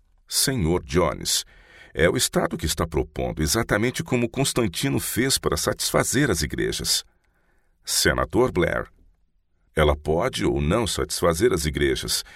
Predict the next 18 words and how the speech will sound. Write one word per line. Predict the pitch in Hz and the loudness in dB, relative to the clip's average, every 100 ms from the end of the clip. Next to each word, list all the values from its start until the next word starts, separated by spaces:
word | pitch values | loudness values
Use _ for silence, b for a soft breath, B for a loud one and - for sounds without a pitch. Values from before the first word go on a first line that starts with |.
| B B | B B
Elas | - 117 95 | -2 0 2
dão | 113 135 | 2 2
suas | - 76 73 | 2 0 4
razões | 78 71 82 78 | 2 4 2 4
aqui, | 73 - 117 113 | 0 0 -6 -8
que | 82 69 | -6 -4
podem | 82 82 80 | 0 0 0
estar | 71 - - | -2 -2 -2
certas | - 90 117 - 69 | 0 0 0 -2 0
ou | 73 73 | 2 0
erradas | 80 92 110 80 - | 2 0 0 -2 -2
quanto | 76 78 80 | -4 -6 -2
ao | 69 | -2
estabelecimento | 69 82 78 76 - 82 90 | 0 -2 0 0 0 -2 -2
do | 76 69 | -2 -2
dia | 76 101 | 0 0
de | 76 | 0
descanso, | 80 82 - 113 101 - | 0 0 0 -2 0 -4